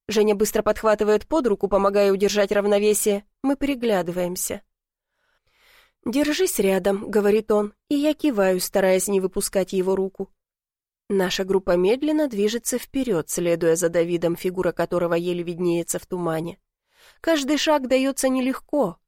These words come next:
скользкая тропа едва различима, а мокрая одежда стала тяжелой.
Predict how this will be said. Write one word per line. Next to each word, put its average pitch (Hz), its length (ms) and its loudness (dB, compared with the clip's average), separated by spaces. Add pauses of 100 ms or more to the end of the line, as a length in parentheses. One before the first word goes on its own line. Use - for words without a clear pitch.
(120)
скользкая 247 600 2
тропа 226 360 0
едва 208 300 2
различима, 214 840 0
а 170 40 2
мокрая 190 400 0
одежда 233 360 -2
стала 226 300 -2
тяжелой. 240 640 -4